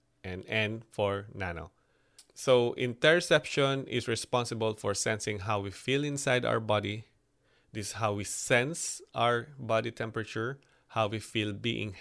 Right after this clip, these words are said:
ha-, hungry, hangry. All right, this is how we feel being hungry. This is where we also feel our sensory overload and so on. The third and final internal sense is our proprioception.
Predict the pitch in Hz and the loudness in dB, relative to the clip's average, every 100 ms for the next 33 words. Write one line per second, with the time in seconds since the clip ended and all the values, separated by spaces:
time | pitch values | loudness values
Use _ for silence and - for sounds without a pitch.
0 | - 123 - - - 123 120 147 - _ | -8 -8 -8 -6 -2 -2 -2 -4 -8 _
1 | _ - - 110 110 85 73 - - _ | _ -12 -2 -2 -2 -6 -12 -14 -20 _
2 | _ - - - 87 - _ - - 131 | _ -20 -16 -8 -6 -8 _ -18 -6 -4
3 | 131 120 127 117 113 120 104 101 113 104 | -4 2 4 4 2 0 0 -2 -4 -4
4 | 98 135 135 151 - _ _ _ _ 120 | -2 -2 -2 -4 -6 _ _ _ _ -8
5 | 107 110 113 110 110 107 104 - - 113 | -6 -6 -2 2 2 0 -4 -4 -4 -2
6 | 107 - 107 101 98 98 98 - 104 107 | -4 -2 -2 0 0 -2 -2 -2 -2 -2
7 | 101 - 95 101 98 95 95 - 90 92 | -4 -4 -4 -2 -2 -4 -6 -8 -8 -8
8 | 95 - 85 85 73 - _ _ _ _ | -8 -8 -6 -8 -12 -18 _ _ _ _
9 | _ _ _ _ _ _ - 123 123 180 | _ _ _ _ _ _ -2 0 6 8
10 | 190 120 131 123 135 135 117 123 131 147 | 8 6 2 6 6 6 2 4 2 2
11 | 143 120 110 - 110 104 104 104 - 104 | 2 2 2 0 0 4 4 4 2 -4
12 | - 113 117 131 - 104 - 110 113 | 2 4 4 2 0 0 0 -2 -2